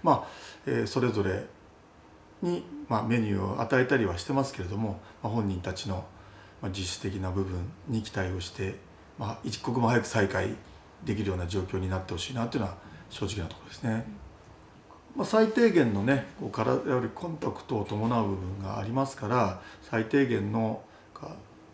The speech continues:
フィットネスであったり、えー、まあ、ウエイトトレーニングを含めたトレーニングができてないと、やっぱり再開してからの怪我のリスクが多くなりますのでね、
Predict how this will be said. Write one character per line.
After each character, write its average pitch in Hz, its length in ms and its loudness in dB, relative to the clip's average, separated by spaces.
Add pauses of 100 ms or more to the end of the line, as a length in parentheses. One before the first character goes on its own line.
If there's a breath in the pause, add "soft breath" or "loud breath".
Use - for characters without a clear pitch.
(560)
フ 127 80 -2
ィ - 20 -2
ッ - 40 -8
ト - 120 -10
ネ 104 100 -4
ス 90 100 -8
で 110 100 0
あ 107 60 2
っ 107 120 -8
た - 100 -2
り、 95 140 -4 (640 loud breath)
え - 20 -12
ー、 - 40 -14 (400)
ま 107 80 2
あ、 - 20 2
ウ 101 100 2
エ 104 80 6
イ 101 40 0
ト 104 100 -4
ト 107 140 -2
レ 104 80 2
ー - 20 2
ニ 98 120 0
ン - 20 -4
グ 95 80 -4
を - 40 -6
含 101 220 -4
め 98 60 0
た 110 160 -4
ト 117 160 -6
レ 117 80 4
ー 110 120 2
ニ 104 100 -6
ン 127 120 -6
グ 117 320 -2 (180)
が 143 220 6
で 147 80 2
き 147 100 -2
て 127 120 0
な 110 160 4
い 98 60 -2
と、 110 120 -8
や 98 60 -8
っ - 20 -12 (360 loud breath)
ぱ - 60 -6
り - 60 -6
再 143 200 2
開 147 180 2
し - 60 -6
て 151 100 2
か - 100 -2
ら 104 80 0
の 92 180 -4 (240)
怪 131 120 0
我 143 100 4
の 151 140 2
リ 151 100 2
ス - 140 -10
ク - 100 -10
が 101 100 -2
多 110 140 0
く 101 140 -10
な 98 80 -8
り 110 80 -8
ま 104 100 -4
す - 140 -10
の 117 80 -12
で - 120 -10
ね、 127 200 -4